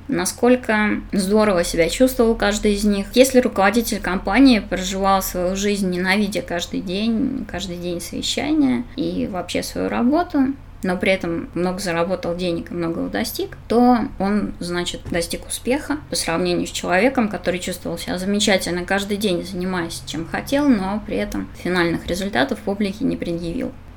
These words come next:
<laughs> Заметьте, что эта тема очень сильно перекликается с выпуском про оценки, который был до этого. Но только здесь речь идёт уже об оценках не книги или фильму,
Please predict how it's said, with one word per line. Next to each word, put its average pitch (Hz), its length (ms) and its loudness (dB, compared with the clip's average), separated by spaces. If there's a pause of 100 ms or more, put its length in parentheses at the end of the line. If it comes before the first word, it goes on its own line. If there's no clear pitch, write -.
(120)
<laughs> - 40 0
Заметьте, 240 680 6
что - 180 0
эта 247 120 0
тема 254 280 6
очень 226 220 2
сильно 247 320 6
перекликается 208 680 4
с - 100 -2
выпуском 208 460 -2
про 180 200 -2
оценки, 254 600 4
который 180 320 0
был 185 180 0
до 180 140 2
этого. 196 440 -2 (400)
Но 196 100 0
только 226 340 2
здесь 254 400 6
речь 233 240 2
идёт 240 240 4
уже 208 220 2
об 202 200 4
оценках 214 460 2
не 233 120 4
книги 339 280 2
или 220 220 4
фильму, 190 600 0